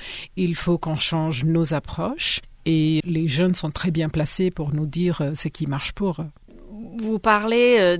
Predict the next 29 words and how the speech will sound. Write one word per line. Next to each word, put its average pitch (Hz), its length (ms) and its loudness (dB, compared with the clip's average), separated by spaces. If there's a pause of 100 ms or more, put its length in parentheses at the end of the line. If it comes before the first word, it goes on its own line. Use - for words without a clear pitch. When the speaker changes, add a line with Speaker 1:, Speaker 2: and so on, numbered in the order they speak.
(260)
Speaker 2:
d'informations 208 1040 4
sur, 180 440 -2
euh, 170 100 -4
la 170 120 -2
pr-, - 140 -8
reproduction 190 540 0
et 202 40 2
la 170 120 2
sexualité 196 920 0
et 202 120 -2
vous 190 160 -6
parlez 185 680 -2
des 185 240 0
nouveaux 180 300 2
médias, 190 640 -2
les 175 100 -4
nouvelles 175 240 -4
technologies, 170 640 -6
l'Internet, 185 680 -4
les 180 60 -6
médias 170 260 -4
sociaux. 202 380 -6 (480)
Euh, 160 260 -4
il 180 80 -10
y 202 100 -2
a 190 60 0
quand 202 180 -4
même, 220 340 0
euh, 180 220 -4